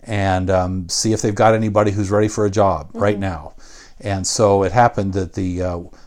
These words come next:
Speaker 1: one of the piano faculty who, who played organ primarily happened to be a student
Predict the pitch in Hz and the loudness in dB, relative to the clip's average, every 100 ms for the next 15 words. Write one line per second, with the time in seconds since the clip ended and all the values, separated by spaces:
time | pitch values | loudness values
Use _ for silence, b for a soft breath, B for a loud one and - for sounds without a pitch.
0 | b 101 110 113 - 117 110 - 101 104 | b -2 0 0 0 0 2 2 -2 -2
1 | 98 98 - 101 - 101 92 113 127 98 | -6 -8 -6 -6 -2 -2 2 4 6 4
2 | 80 - 85 85 82 90 127 - b b | -4 -6 -4 -4 -6 -6 -6 -10 b b
3 | b - - 120 123 127 107 98 95 - | b -20 -2 2 4 2 0 0 -2 -2
4 | - 120 101 101 | -2 0 0 -4